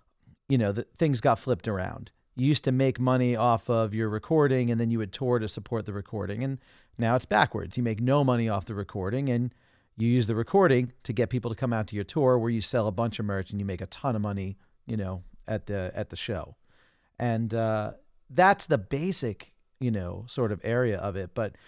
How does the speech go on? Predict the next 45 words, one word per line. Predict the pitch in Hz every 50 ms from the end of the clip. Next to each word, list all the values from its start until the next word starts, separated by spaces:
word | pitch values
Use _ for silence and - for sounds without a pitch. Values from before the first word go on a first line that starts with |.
| - - _ _ -
the | 131
most | 135 143 151 170 196 214 - -
successful | 208 - - - - - 143 131 - - 131 120 117 117 113 - -
musicians | 117 120 113 101 123 120 - 120 110 98
that | 98 107
I | 104 101 98
know | 101 104 104 104
today, | - - 90 85 101 104 104 95 85 78 76 90 - _ _ _ _ _ _ _ _ _ _ _ _
the | - 123
ones | 113 110 127 131 127 123 107
that | 123 110
are, | 113 113 113 113
you | 110 113 107
know, | 101 98 101
young | 101 98 104 117 117 113 113 110
and | 107 107
up | 104 - -
and | 98
coming, | - - 156 165 151 123 120 120 113 -
are, | - - - - -
are | - 151 156
the | 156 160
ones | 151 170 170 156
that | 143 160 151
embrace | 151 135 147 147 143 -
technology, | - - 135 - 139 139 160 160 120 101 - - 92 90
that, | 90 98 104 101 98 95 -
that | - 113 107
know | 110 120 120 120 123
how | 104 113 120 113 113 113 110
to | - - 123 117 113 110 104 - _ _ _ _ _ _ - -
use | 117 127 135 120 120
it | 127 110 -
in | 131 131 120
so | - - 214 240
many | 220 185 156 123
ways, | 117 127 156 160 113 92 90 95 -
that | - 107 104 -
know | 113 123 131 131 120
how | 120 117
to | 110 110
use | 107 110 117 107 104
it | 110 -
to | - 98
foster | - - 117 107 107 - - - 113 107 104 101 95